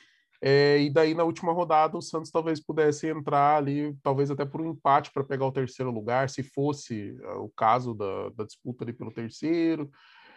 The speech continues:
É, mas vamos ver, o importante é assim: o Santos ganhou, foi um jogo importante de ganhar, a gente ganhou de um dos adversários mais complicados de se vencer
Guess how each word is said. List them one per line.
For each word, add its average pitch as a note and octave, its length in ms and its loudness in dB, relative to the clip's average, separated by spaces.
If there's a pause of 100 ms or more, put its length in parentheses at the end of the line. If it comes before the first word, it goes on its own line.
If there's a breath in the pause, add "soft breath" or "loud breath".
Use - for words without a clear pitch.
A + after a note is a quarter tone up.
(180 soft breath)
É, C#3 960 4 (240)
mas B3 440 2
vamos C#4+ 220 -2
ver, F#3 220 2
o B2+ 60 -2
importante D#3+ 400 -2
é - 40 -2
assim: C3 200 -6
o A#2 40 -6
Santos E3+ 300 -6
ganhou, D3+ 600 4
foi D3 200 -2
um D#3+ 140 -4
jogo C#3+ 240 -2
importante D3+ 720 -2
de C3+ 40 -4
ganhar, C3 260 0
a C#3 60 2
gente C#3 180 -2
ganhou C#3 160 0
de C#3+ 60 -2
um D3 100 -2
dos C#3+ 140 -4
adversários C#3 540 0
mais C#3 220 -2
complicados D3 520 -6
de C#3 80 -14
se D3 100 -12
vencer C#3 640 -4